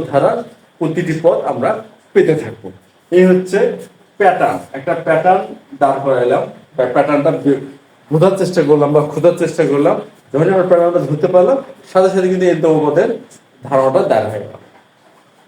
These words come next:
আচ্ছা, এই হলো একটা নির্দিষ্ট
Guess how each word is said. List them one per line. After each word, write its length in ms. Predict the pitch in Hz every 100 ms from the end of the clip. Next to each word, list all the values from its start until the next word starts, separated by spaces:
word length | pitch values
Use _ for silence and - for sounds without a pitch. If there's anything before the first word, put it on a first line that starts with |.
| _ _ _ _ _ _ 147
আচ্ছা, 280 | 139 - -
এই 240 | 208 220 185
হলো 160 | 202
একটা 220 | 214 208
নির্দিষ্ট 680 | 185 185 185 208 226 220 -